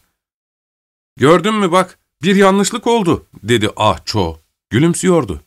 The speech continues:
Ama Kuruço düşünüyordu. Arabayı durdurduğuna pişman olmuştu bile. Başyargıcın yaptığı yanlıştan haberi yoktu ve işin aslını bir türlü anlayamıyordu. Bildiği tek şey varsa o da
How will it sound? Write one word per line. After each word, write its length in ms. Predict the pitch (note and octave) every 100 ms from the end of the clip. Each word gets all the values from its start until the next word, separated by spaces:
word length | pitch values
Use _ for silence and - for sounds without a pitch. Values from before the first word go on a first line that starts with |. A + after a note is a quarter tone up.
| _ _ _ _ _ _ _ -
Ama 260 | D#3+ E3+
Kuruço 440 | - E3 F3 D3+ A2+
düşünüyordu. 600 | G#2 A#2 A2+ G#2 D2 C#2+ _ _ -
Arabayı 420 | C3+ D#3 D#3 B2+
durdurduğuna 580 | B2 A#2 A#2 A2+ A#2 A#2+
pişman 420 | A2+ - A2 G2+
olmuştu 420 | G2 F#2+ - D#2+
bile. 200 | D#2+ D#2 - _ _ _ _ -
Başyargıcın 680 | A#2 A2+ B2 A#2 A2+ A#2
yaptığı 300 | A#2 A2 -
yanlıştan 580 | A#2+ A2+ A2 A2+ - A#2+
haberi 320 | G#2+ G#2 G#2+
yoktu 460 | G#2+ G#2 - E2+ C#2+ _ -
ve 280 | F2+ G#2 F#2 -
işin 280 | A2 - A#2+
aslını 480 | A2+ - G#2+ G2
bir 140 | F#2 C3
türlü 300 | - A#2 A#2+
anlayamıyordu. 880 | G#2+ G#2 G2+ F#2 E2+ E2 D2+ D2 - _ -
Bildiği 440 | G2 A2+ G2+ F#2+
tek 220 | F2+ C#3+ A#2
şey 240 | A2 F#2+
varsa 500 | G2 F#2+ - A#2+ A#2 _ _ _ _ _
o 180 | C3 A#2
da 240 | G2+ G#2